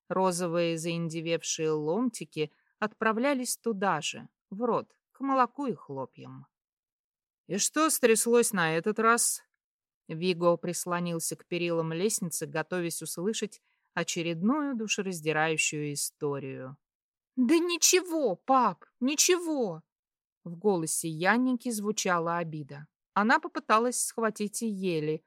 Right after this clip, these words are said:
Тот выскользнул из схватки, как угорь. "Просто у нас завелась макака, швыряющаяся хлебом с молоком". "Страшно подумать, а ведь раньше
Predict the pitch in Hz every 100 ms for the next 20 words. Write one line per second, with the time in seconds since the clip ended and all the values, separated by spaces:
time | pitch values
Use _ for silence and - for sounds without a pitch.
0 | _ _ _ 202 185 190 202 - 190 180
1 | 175 180 175 170 170 - 185 233 277 -
2 | 165 247 - 156 135 139 139 143 _ _
3 | _ _ _ - 320 320 - 311 294 269
4 | - 302 330 427 - 233 214 247 262 277
5 | 294 302 339 - 214 165 - - _ -
6 | - 269 294 294 262 - 262 247 262 -
7 | 285 359 285 226 214 254 262 320 - 254
8 | 180 156 160 _ _ _ _ _ _ _
9 | _ - - 143 147 - 196 202 262 196
10 | 220 262 156 - _ _ - 175 156 -
11 | 135 170 269 294 -